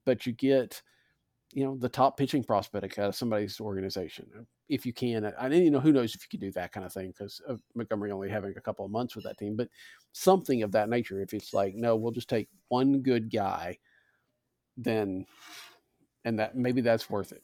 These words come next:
Or maybe it is better to do four, you know, spread it out over four and the re-, the, ne-, they're not, their ceilings aren't so high, but you got a better floor. I, I don't know. I, I do. You're, like you said, the front office has their work cut out for them. Um,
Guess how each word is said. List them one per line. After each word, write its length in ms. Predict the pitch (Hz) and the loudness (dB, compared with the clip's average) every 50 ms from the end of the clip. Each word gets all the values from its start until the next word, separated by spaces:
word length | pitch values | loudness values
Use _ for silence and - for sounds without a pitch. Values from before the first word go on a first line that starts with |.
| - - | -20 -12
Or 260 | - 120 123 139 151 | -6 -2 0 2 4
maybe 280 | 139 123 123 123 147 | 4 4 6 6 8
it 80 | 156 156 | 8 8
is 240 | 156 170 170 160 - | 8 6 4 2 0
better 300 | - 110 98 95 98 92 | 0 0 0 0 0 -6
to 80 | 95 | -6
do 180 | 98 85 104 101 | -6 -6 -4 -6
four, 380 | - - - - - 131 120 107 120 127 | -6 -8 -12 -6 -2 -2 -2 -2 -2 -2
you 80 | 120 | -2
know, 120 | 110 104 110 120 139 143 _ - | -2 -2 -6 -8 -18 -20 _ -18
spread 300 | - - - - 127 120 | -18 -6 0 2 2 4
it 100 | 113 117 | 4 6
out 180 | 117 117 117 | 6 6 6
over 160 | 117 110 113 110 | 6 4 0 -2
four 460 | - - 123 123 131 139 143 139 127 | -2 -2 -2 0 0 0 0 0 -2
and 200 | 107 104 107 - _ - - - - _ _ - | -2 -4 -6 -8 _ -18 -20 -20 -20 _ _ -8
the 60 | - | -4
re-, 100 | 110 113 113 _ - | -4 -4 -4 _ -4
the, 280 | - 127 117 117 123 117 - | -2 0 0 0 0 0 2
ne-, 260 | 156 135 143 147 147 | 4 6 8 8 8
they're 140 | 135 147 135 | 8 8 6
not, 160 | 139 135 127 | 6 6 6
their 160 | 135 131 123 | 4 4 4
ceilings 440 | - - 143 139 135 147 143 135 - | 4 4 4 6 6 6 4 4 4
aren't 200 | 143 135 123 120 | 4 2 2 2
so 100 | 131 113 | 0 4
high, 220 | 123 127 135 147 | 6 6 6 6
but 160 | 139 123 - | 4 2 0
you 20 | 113 | 0
got 100 | 120 113 | 0 2
a 40 | 107 | 2
better 240 | 107 123 127 120 | 2 0 0 0
floor. 440 | - - 123 127 147 147 - - - | -2 -4 -6 -2 -2 0 0 -2 -4
I, 300 | - - 107 117 123 127 - - - | -6 -6 -6 -6 -6 -6 -8 -2 6
I 100 | - 160 | 10 12
don't 200 | 190 208 180 139 | 12 12 10 8
know. 240 | 120 117 92 - - - 123 | 6 2 0 -2 -6 -4 0
I, 120 | 131 135 127 | 2 2 4
I 80 | 139 135 | 4 6
do. 240 | 131 147 143 127 | 8 8 8 8
You're, 200 | 117 123 127 131 | 6 4 4 4
like 200 | 127 123 120 - | 6 6 4 2
you 40 | 117 | 0
said, 220 | 104 - 101 95 - _ _ _ _ _ _ _ _ _ _ _ - | -6 -6 -8 -8 -10 _ _ _ _ _ _ _ _ _ _ _ -10
the 80 | 127 - | 0 4
front 180 | - 147 143 | 6 8 8
office 220 | 139 131 - 127 - | 8 6 4 2 2
has 220 | 123 117 107 - | 2 2 2 2
their 100 | 120 110 | 0 0
work 200 | 101 101 90 - | -2 -4 -6 -4
cut 120 | - 110 | 0 4
out 200 | 117 127 131 - | 6 6 6 4
for 80 | - 135 | 0 -4
them. 360 | 123 131 127 127 127 123 127 _ _ _ _ _ _ _ _ - | -2 0 0 0 0 -2 -4 _ _ _ _ _ _ _ _ -6
Um, 560 | 123 117 113 110 104 101 98 95 95 98 | -2 -2 0 0 0 -2 -2 -4 -6 -6